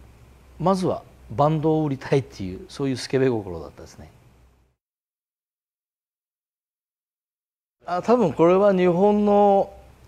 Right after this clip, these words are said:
あの、スタイルだと思うんですけど、例えばヤクザの役でクローズアップされると、ずっと来るのがヤクザなんですね。うん。例えば、あ、刑事の役やると刑事なんですよ。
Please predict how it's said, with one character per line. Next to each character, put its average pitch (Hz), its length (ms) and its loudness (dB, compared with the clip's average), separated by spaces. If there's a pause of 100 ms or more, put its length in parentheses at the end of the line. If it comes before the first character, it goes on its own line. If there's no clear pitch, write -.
あ 143 160 -2
の、 139 220 -4
ス - 120 -16
タ 180 140 4
イ 196 40 6
ル 170 60 2
だ 139 100 2
と 120 120 -4
思 120 160 -2
う - 20 -4
ん 107 60 -6
で 95 80 -8
す - 100 -18
け 95 120 -6
ど、 92 220 -2 (800)
例 190 80 0
え 202 60 0
ば 139 280 4
ヤ 127 200 2
ク 135 160 -14
ザ 123 380 2
の 110 100 -6
役 110 360 -6
で 139 520 0 (340)
ク 135 100 -6
ロ 120 60 0
ー - 40 0
ズ 113 60 0
ア - 20 0
ッ 101 40 -4
プ - 60 -16
さ 104 140 -6
れ 101 100 -4
る 101 80 -10
と、 135 380 -2 (340)
ず 135 200 -6
っ - 20 -8
と 180 220 -12
来 185 140 -4
る 165 80 -2
の 151 120 0
が 117 80 0
ヤ 104 120 -2
ク 104 60 -10
ザ 110 140 -6
な 92 80 -8
ん 82 40 -16
で 78 60 -18
す - 120 -20
ね。 98 140 -16 (1000)
う 92 460 -12
ん。 - 20 -8
例 156 100 2
え 151 40 4
ば、 120 360 0 (480)
あ、 110 300 -8
刑 151 180 0
事 120 140 -4
の 110 80 -4
役 107 220 -4
や 107 60 -2
る 120 60 -4
と 175 280 0 (300)
刑 127 180 -2
事 101 100 -10
な 87 80 -10
ん 82 100 -14
で 73 60 -20
す - 100 -20
よ。 - 80 -20